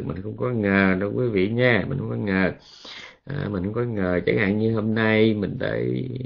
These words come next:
một cái nhà ga ở Thụy Sĩ chẳng hạn, một xứ rất là văn minh, mà mình gặp ở đó có rất là nhiều những cái bức tranh nó kêu là graffiti. Không biết trong room mình có ai biết cái chữ graffiti không ta? Trong room biết cái tranh graffiti không?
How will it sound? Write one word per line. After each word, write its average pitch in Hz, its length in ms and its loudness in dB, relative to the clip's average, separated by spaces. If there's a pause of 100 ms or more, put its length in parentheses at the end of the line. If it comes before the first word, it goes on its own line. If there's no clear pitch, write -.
(120)
một 98 180 -8
cái 123 80 0
nhà 104 120 0
ga 107 320 4
ở 107 120 0
Thụy 95 160 0
Sĩ 104 320 2
chẳng 120 160 0
hạn, 104 220 -4
một - 120 -6
xứ 127 160 0
rất 175 140 -2
là 107 80 2
văn 113 320 -2
minh, 123 240 4 (600)
mà 98 80 -2
mình 98 180 2
gặp 95 320 -2
ở 104 140 -4
đó 123 320 -2
có 139 120 0
rất 175 260 0
là 104 80 0
nhiều 98 640 6 (320)
những 98 460 0
cái 143 120 0
bức 147 240 -6
tranh 117 220 4
nó 127 120 -2
kêu 120 160 2
là 95 100 2 (100)
graffiti. 131 920 6 (480)
Không 113 160 -6
biết 160 160 0
trong 120 360 0
room 123 200 4
mình 98 140 -2
có 123 100 -2
ai 120 120 2
biết 135 200 0
cái 143 140 2
chữ - 60 0 (100)
graffiti 131 800 0
không 123 140 -4
ta? 127 160 0 (840)
Trong 117 160 -8
room 123 160 0
biết 151 200 2
cái 156 140 0
tranh 120 180 2
graffiti 127 640 2
không? 127 100 -2